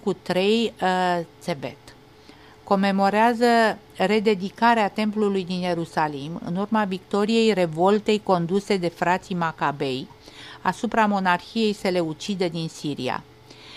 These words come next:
care încerca să distrugă religia evreiască și să elenizeze popoarele de sub dominația sa. Uh, principalele evenimente asociate cu Hanuca s-au desfășurat între anul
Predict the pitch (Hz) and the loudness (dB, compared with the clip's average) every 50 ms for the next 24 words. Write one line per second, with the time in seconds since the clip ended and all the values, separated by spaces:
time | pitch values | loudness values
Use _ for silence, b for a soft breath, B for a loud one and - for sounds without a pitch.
0 | B B B B B B B - - - 190 175 156 156 151 151 180 190 - - | B B B B B B B -8 0 4 6 6 6 6 4 2 0 -2 -2 -4
1 | - 214 196 185 - 208 196 - - 240 247 240 240 214 180 190 180 - - 202 | -2 -2 -2 0 0 0 0 2 2 0 2 2 0 -2 -2 -2 -8 -8 -6 -4
2 | 202 185 190 185 170 175 170 170 175 165 156 175 160 147 151 151 151 170 165 170 | -2 0 0 2 2 2 0 0 -2 -6 -2 -2 -2 0 -2 -4 -4 -4 -4 -2
3 | 175 185 202 208 - - 240 233 220 - - 220 202 - - 202 190 185 156 - | 0 0 -2 -2 -4 -4 -4 -4 -4 -4 -6 -8 -6 -4 -2 0 0 2 2 2
4 | 185 208 226 226 214 196 185 175 160 - 180 175 170 170 175 165 - 180 165 151 | 2 2 2 2 0 0 -2 -4 -4 -4 -4 -4 -2 0 -2 -2 0 -2 -4 -2
5 | - - 175 175 185 196 185 180 180 170 156 151 147 - - 160 147 147 151 156 | 0 2 2 2 4 2 0 -2 -2 -4 -4 -6 -8 -8 -10 -10 -6 -4 -4 -4
6 | 160 160 151 160 160 165 - - - 147 143 147 - - - 110 95 - - - | -4 -4 -4 -4 -6 -6 -6 -6 -4 -4 -4 -6 -8 -6 -6 -6 -6 -6 -12 -20
7 | - - - B B B B B B B B B B B B B B B B - | -20 -20 -20 B B B B B B B B B B B B B B B B -16
8 | - - 196 190 180 180 - 180 196 185 180 - 202 - 226 240 269 269 262 247 | -8 -4 -2 0 0 0 -2 -4 -6 -6 -6 -6 -2 2 4 4 4 4 4 2
9 | 233 220 214 185 196 190 190 190 190 202 220 233 226 208 190 175 165 165 - - | 4 2 2 2 0 -2 -2 -2 0 0 0 0 0 0 -2 -2 -2 -2 -4 -4
10 | 175 165 160 - - 190 185 202 196 - 165 151 - - 160 147 - 175 156 156 | -6 -6 -6 -4 -2 0 0 0 0 -2 -6 -8 -6 -8 -8 -6 -4 -4 -4 -4
11 | 156 160 151 - - 196 214 220 - 240 214 196 185 190 180 - - - 185 180 | -4 -6 -8 -4 -2 0 0 0 2 0 0 0 -2 -6 -8 -8 -6 -6 -6 -4
12 | - - 190 196 220 233 233 - 208 196 190 - 190 190 190 202 214 208 208 196 | -4 -2 0 0 0 0 0 -2 -4 -4 -4 -4 -2 0 0 2 2 2 0 0
13 | 185 - | 0 -2